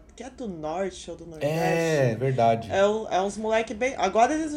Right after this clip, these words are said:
Speaker 1: acho que não são mais tão novos, mas é, eles começaram, era tipo molecadinha mesmo. E eu vi esses tempos atrás um,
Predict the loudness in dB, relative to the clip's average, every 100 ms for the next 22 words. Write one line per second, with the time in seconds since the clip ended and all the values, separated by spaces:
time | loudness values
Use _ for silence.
0 | -2 -2 -2 -8 -10 -8 -8 -6 -8 -8
1 | -8 -4 2 2 2 -2 -16 -12 -8 -6
2 | -4 -4 -4 -8 -10 -10 -10 -8 -4 -4
3 | -2 -4 -4 -8 -12 -12 -10 -10 -12 -14
4 | -12 -12 -10 -8 -6 -8 -10 -16 -20 -20
5 | -20 -20 -20 -18 -8 -4 -2 -2 -2 0
6 | 0 0 -2 0 2 0 -2 0 0 0
7 | -6 -14 -8 -6 -4 -4 -6 -4 -2 -2
8 | -4 -10 -10 -8 -10